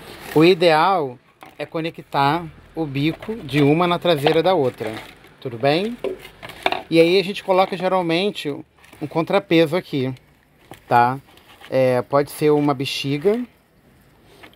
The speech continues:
com um pouquinho de terra, alguma coisa assim, só pra fazer um contrapeso, pra o foguete entender que, né, e-, ele, porque o ideal nosso não é a, a altura, e sim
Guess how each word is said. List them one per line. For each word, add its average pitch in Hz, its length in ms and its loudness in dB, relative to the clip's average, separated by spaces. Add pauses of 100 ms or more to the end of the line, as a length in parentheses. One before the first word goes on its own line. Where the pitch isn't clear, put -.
com 139 340 2
um 135 40 -2
pouquinho 143 520 -2
de 127 420 -6 (840)
terra, 127 420 2
alguma 127 260 0
coisa 143 220 -4
assim, 127 80 -12
só - 80 -4
pra 175 100 -4
fazer 165 140 -4
um 170 40 -8
contrapeso, 165 720 0 (460)
pra 143 400 4
o 147 40 -4
foguete 151 720 -6 (400)
entender 147 640 0 (680)
que, 143 760 2
né, 202 340 2 (140)
e-, 98 60 -14
ele, 117 500 -8 (180)
porque - 300 -6
o 160 100 4
ideal 156 300 4
nosso 160 340 0
não 156 220 -2
é 190 340 -4
a, 139 240 -4 (720)
a 135 60 0
altura, 117 580 -2 (300)
e 123 80 -10
sim 165 460 0